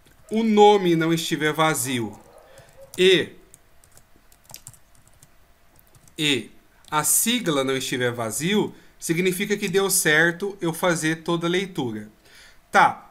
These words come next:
primeira coisa que eu vou fazer é conectar. Conectar é esse código aqui, mas a gente tá usando ele com esse require once, né? Esse comando aqui que faz a conexão pra gente. Então, o que eu vou fazer aqui?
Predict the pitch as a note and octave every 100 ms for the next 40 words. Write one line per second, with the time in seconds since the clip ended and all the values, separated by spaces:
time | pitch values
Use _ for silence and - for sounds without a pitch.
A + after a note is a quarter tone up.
0 | - G#3+ B3 C#4+ C#4 A#3 A3+ A3 G3 F#3
1 | F#3 D#3+ F#3 F#3 G3+ G#3 G#3 - - -
2 | - - - _ F3 F#3 G3+ G3+ - D#3
3 | E3+ G3 F3+ D3+ D3+ D#3+ - C#3+ C#3+ -
4 | F#3 - A#3+ B3+ A#3 A3 G#3+ G#3 A3 G#3
5 | F3+ F#3+ F#3 E3+ F#3 G#3 G#3 F#3 F3+ F3+
6 | A3 G#3 - - - G3 - F3+ E3+ F3
7 | F#3+ G#3+ - - F#3 F#3+ E3 - C3 B2
8 | C3+ D#3+ E3 - - - - D#3+ - -
9 | F#3 D#3+ D#3+ E3 E3 F3+ G3 G#3 A3+ G#3
10 | - G3+ F3 F3+ F3 E3+ - G3 G3 G3
11 | F#3+ - E3+ D#3+ E3+ F#3 G3+ F3 D#3+ B2
12 | - A2+ - - - - - _ D3+ C#3
13 | E3+ D#3 D#3+ G3 F3+ F3 F#3 F#3 G3+ A#3+